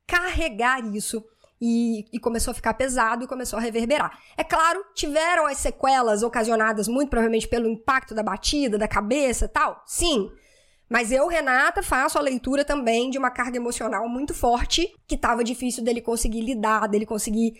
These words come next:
segurar aquilo ali. Enfim, o fato era, ele ficou viúvo, eles tinham uma filha pequena, que é a Katie, né, que, personagem principal do filme, junto com, com o Russell Crowe. E, e aí a, a personagem, a Katie,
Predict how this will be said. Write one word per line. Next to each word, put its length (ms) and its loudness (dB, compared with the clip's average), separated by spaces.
segurar 480 2
aquilo 260 -2
ali. 280 -2
Enfim, 580 2
o 80 2
fato 480 0
era, 440 2
ele 280 4
ficou 420 2
viúvo, 540 2
eles 320 0
tinham 340 -4
uma 160 0
filha 340 0
pequena, 520 0
que 120 -2
é 40 0
a 80 0
Katie, 500 0
né, 220 -2
que, 200 0
personagem 460 -4
principal 460 0
do 100 -4
filme, 240 -4
junto 240 -6
com, 240 -6
com 140 -10
o 200 -8
Russell 220 -6
Crowe. 320 0
E, 560 4
e 140 2
aí 260 0
a, 520 2
a 20 0
personagem, 640 0
a 60 0
Katie, 360 2